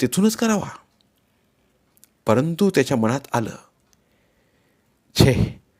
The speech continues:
हा नव्हे खरा प्रारंभ. बिंबाचं लग्न भूषणसारख्या माणसाशी झालं नसतं, तर पुढच्या गोष्टी घडल्याच नसत्या. त्या लग्नातच साऱ्या विपरीत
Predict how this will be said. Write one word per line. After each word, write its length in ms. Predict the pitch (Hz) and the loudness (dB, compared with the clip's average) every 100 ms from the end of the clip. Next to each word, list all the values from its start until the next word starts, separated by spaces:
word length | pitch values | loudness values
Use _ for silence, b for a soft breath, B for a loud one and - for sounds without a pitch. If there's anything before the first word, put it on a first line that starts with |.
| _ _ _ _ _ _ _ _ _ _ _ _ _ | _ _ _ _ _ _ _ _ _ _ _ _ _
हा 220 | - 160 | 0 2
नव्हे 240 | 226 208 233 | 4 4 2
खरा 180 | 139 127 | 2 0
प्रारंभ. 380 | - 95 95 90 - - _ _ _ _ _ _ _ _ _ _ _ _ _ _ _ | 0 -2 -4 -10 -14 -20 _ _ _ _ _ _ _ _ _ _ _ _ _ _ _
बिंबाचं 580 | 107 117 110 131 147 147 | -2 0 2 2 0 0
लग्न 280 | 113 117 147 | 0 0 -2
भूषणसारख्या 680 | 104 101 143 147 139 127 123 | -2 -4 -4 -2 -2 0 0
माणसाशी 480 | 107 110 135 127 | 0 0 -4 -4
झालं 320 | 110 98 113 123 | -4 -2 -2 0
नसतं, 360 | 107 - 147 170 B B _ | -2 -2 -2 -4 B B _
तर 100 | 123 | 0
पुढच्या 340 | 110 117 123 143 | 2 0 2 0
गोष्टी 320 | 120 - 120 | 0 0 -2
घडल्याच 400 | 80 95 113 90 | -2 -2 -2 -4
नसत्या. 320 | 90 - - - _ b b b b b b b b _ | -10 -10 -12 -14 _ b b b b b b b b _
त्या 120 | 123 | 4
लग्नातच 500 | 113 113 139 180 220 | 6 6 2 2 2
साऱ्या 240 | - 170 165 | 2 2 4
विपरीत 360 | 127 - 160 | 2 2 0